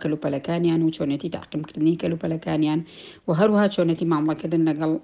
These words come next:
پاشماوە پزیشکیەکان و، و دواتر پاشماوەی توشبووەکاندا و،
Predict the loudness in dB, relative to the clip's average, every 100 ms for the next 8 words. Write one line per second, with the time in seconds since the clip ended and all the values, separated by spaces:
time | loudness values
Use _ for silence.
0 | -4 -2 -2 -2 -2 -4 -6 -6 -4 -4
1 | -2 0 4 2 0 -8 -10 -2 2 2
2 | 2 0 0 0 0 2 2 0 -2 -2
3 | 0 2 2 4 2